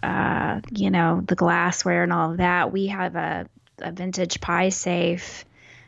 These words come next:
um, in our kitchen, and that's what held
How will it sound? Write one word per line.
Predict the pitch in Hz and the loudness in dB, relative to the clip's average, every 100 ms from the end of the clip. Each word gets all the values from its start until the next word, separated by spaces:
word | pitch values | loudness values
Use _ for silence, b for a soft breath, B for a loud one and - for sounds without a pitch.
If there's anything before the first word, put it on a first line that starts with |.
| B - | B -6
um, | - 151 - 185 185 - - - _ - | -2 0 0 -2 -4 -12 -10 -10 _ -6
in | 196 | -4
our | 185 - 170 185 | -2 -2 -2 -4
kitchen, | - 311 - 170 165 170 180 B B B | 0 0 2 4 4 4 2 B B B
and | 185 | 4
that's | 208 208 | 6 4
what | 208 190 | 0 0
held | - 196 185 185 185 185 | 2 2 4 4 0 -2